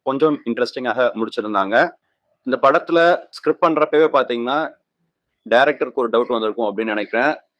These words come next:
யாரு ஹீரோ, யாரு வில்லன் அப்படின்னு சொல்லிட்டு. ஏன்னா வில்லனுக்கு ஏகப்பட்ட ஊருப்பட்ட பில்டப் கொடுத்து பயங்கரமா கொடுத்துருக்காங்க. At the same time ஹீரோவை பாவம் கண்டுக்காமையே விட்டுறாங்க.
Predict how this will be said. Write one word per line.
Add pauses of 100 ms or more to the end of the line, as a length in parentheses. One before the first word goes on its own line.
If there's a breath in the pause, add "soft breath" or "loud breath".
(480 soft breath)
யாரு
ஹீரோ,
யாரு
வில்லன்
அப்படின்னு
சொல்லிட்டு.
ஏன்னா
வில்லனுக்கு
ஏகப்பட்ட (460)
ஊருப்பட்ட
பில்டப்
கொடுத்து (100)
பயங்கரமா
கொடுத்துருக்காங்க.
At
the (120)
same
time (480 soft breath)
ஹீரோவை
பாவம்
கண்டுக்காமையே
விட்டுறாங்க.